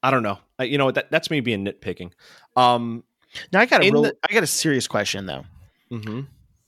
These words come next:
Speaker 2: Dexter gets nachos. What is everybody's road trip food?
Speaker 1: Wow.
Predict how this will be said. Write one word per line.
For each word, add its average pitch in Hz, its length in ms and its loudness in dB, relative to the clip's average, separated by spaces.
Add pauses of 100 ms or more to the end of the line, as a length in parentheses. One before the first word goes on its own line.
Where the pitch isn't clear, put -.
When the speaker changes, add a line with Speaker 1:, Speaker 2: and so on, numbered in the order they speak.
(100)
Speaker 2:
Dexter - 360 2
gets 202 260 0
nachos. 123 720 2 (1200)
What 147 320 2
is 262 140 2
everybody's 220 440 4
road 135 200 6
trip - 200 0
food? 76 400 -8 (1200)
Speaker 1:
Wow. 87 560 -8